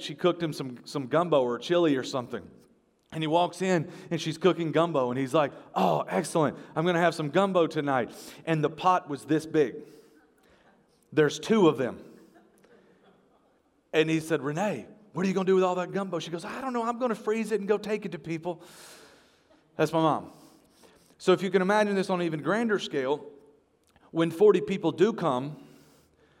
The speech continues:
she doesn't, like, keep the same amount of food. <laughs> It multiplies again. So she cooks for, like, four hundred. So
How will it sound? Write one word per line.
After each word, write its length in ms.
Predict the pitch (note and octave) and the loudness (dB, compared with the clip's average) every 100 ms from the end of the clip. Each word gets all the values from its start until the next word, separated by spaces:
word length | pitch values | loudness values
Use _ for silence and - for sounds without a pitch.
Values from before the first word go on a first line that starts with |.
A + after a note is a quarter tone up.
| _ _ _ _ _ | _ _ _ _ _
she 220 | - - | -14 0
doesn't, 260 | F#3+ F#3 F#3 | 2 4 2
like, 220 | F3 E3 - - _ _ | 0 -2 -6 -20 _ _
keep 220 | - F#3+ - | -8 -6 -4
the 100 | D#3+ | -4
same 600 | - E3 D3+ C#3 B2 - - _ - | 0 0 0 -4 -10 -20 -20 _ -8
amount 260 | D3 C#3+ | -2 0
of 80 | B2+ | 0
food. 320 | F3 D3 G#2+ - | 2 2 0 -6
<laughs> 40 | D#3+ - - - _ _ - | -10 -10 -20 -20 _ _ -8
It 100 | D3 | -2
multiplies 500 | D3 C#3+ - C3+ A#2 | 0 -2 -2 -2 -2
again. 360 | A#2 C#3+ G#2 - - _ _ _ _ _ _ _ | -4 -6 -6 -14 -20 _ _ _ _ _ _ _
So 160 | - | -6
she 140 | D#3 D#3+ | -6 -4
cooks 180 | F3+ | -4
for, 80 | - | -2
like, 140 | D#3 C3 | -2 -2
four 180 | D3+ | -2
hundred. 320 | C#3+ D#3 A2 - | 0 -2 -4 -4
So 160 | C#3+ | -6